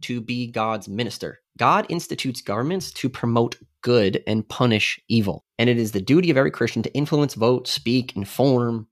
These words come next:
inform their government, influence their politicians on what God calls good and evil. Now, we're, so what we're seeing today in this country, Sean, we're, we're seeing the exact opposite. We're seeing a government that's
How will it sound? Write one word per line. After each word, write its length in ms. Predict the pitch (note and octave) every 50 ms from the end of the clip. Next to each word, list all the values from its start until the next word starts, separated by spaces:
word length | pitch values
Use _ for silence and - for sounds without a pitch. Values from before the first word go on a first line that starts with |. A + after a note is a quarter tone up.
| _ -
inform 300 | G#2 A#2 A2 - C#3 B2+
their 100 | A#2 G2
government, 460 | F#2+ B2+ C#3 C3+ B2+ B2+ B2 B2 A#2+ - _ _ _ _ -
influence 380 | A2+ A2+ - - C3 B2 B2
their 100 | - G2
politicians 840 | - - G2 F2+ - - - B2+ B2+ - C3 A#2+ A2+ A2 - - - _ _ _ _
on 340 | A2+ G#2+ G#2+ G#2+ G2+ G2 G#2 -
what 400 | - G2+ G2 G#2+ A#2+ B2 - - - G2
God 380 | - G#2+ G#2+ G#2+ G#2+ A2 A#2 -
calls 600 | - - - - A3 F#3 A#2 F#2+ E2 - - - - _
good 360 | - A#2 G#2 G2 F2+ F2+ - - _
and 260 | G#2 G#2+ G2 G2 F#2+ - _
evil. 420 | - C3 A#2 G#2 - F#2 - - _ _ -
Now, 100 | B2 A#2+
we're, 80 | A#2
so 160 | A2+ - - B2+
what 60 | C3
we're 80 | B2+
seeing 220 | A#2 - D3 C#3 B2
today 400 | - G#2+ D#3 A3 G3+ D#3+ D#3 - - -
in 80 | B2
this 140 | A#2+ A2 -
country, 280 | - - A2 A2 - G2
Sean, 360 | - - G#2+ A2 A#2 B2+ - _ _ _ _ _ _ _ _
we're, 160 | B2+ B2 -
we're 100 | C3+ C#3
seeing 200 | C3 - D#3+ C#3
the 60 | B2
exact 300 | A#2+ A2+ B2+ B2 A#2 -
opposite. 400 | C3 D3 F#3+ - - - - - _ _
We're 160 | - B2+ D3
seeing 460 | C#3+ - - C#3 B2+ A#2 A2 G2+ F#2+ - _ - _ _ _
a 80 | - A#2+
government 320 | A2+ A2+ A2+ B2 A#2 G#2+
that's 200 | A2 G2+ -